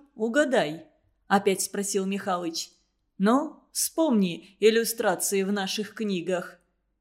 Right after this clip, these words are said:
Я пожал плечами. «Не представляю». «Достань из шкафа «Войну и мир», посмотри». «На Наташу!»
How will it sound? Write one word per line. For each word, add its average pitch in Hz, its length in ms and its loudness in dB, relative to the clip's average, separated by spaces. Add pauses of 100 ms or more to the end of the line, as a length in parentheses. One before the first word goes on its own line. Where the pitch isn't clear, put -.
(340)
Я 190 300 2
пожал 208 340 -2
плечами. 208 760 -4 (760)
«Не 196 240 4
представляю». 185 840 -2 (680)
«Достань 320 500 2
из 294 100 -2
шкафа 277 440 -2
«Войну 247 400 -2
и 247 100 -4
мир», 220 320 -2
посмотри». 208 920 -4 (680)
«На 214 280 6
Наташу!» 240 1120 -2